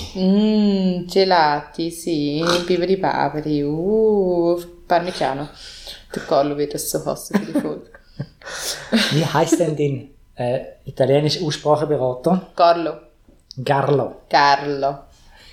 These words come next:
Speaker 2: Carlo.
Speaker 1: Er wird die Folge hassen. Auf jeden Fall, ähm, haben sie dann weitergebaut, könnt ihr euch vorstellen,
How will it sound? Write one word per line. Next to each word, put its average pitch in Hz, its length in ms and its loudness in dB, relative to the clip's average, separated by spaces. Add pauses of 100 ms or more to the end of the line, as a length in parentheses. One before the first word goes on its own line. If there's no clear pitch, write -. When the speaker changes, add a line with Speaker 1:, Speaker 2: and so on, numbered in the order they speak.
(400)
Speaker 2:
Carlo. - 560 -2
Speaker 1:
Er 160 200 2
wird - 580 -4
die 151 80 -4
Folge 143 380 -2
hassen. 139 440 -4 (960)
Auf - 80 -20
jeden 202 200 0
Fall, 180 440 2
ähm, 165 580 -6 (1300)
haben 208 340 0
sie - 300 -4 (500)
dann 202 300 2 (120)
weitergebaut, 202 1000 0 (500)
könnt 196 180 -4
ihr 196 100 2
euch 196 60 -2
vorstellen, 196 680 2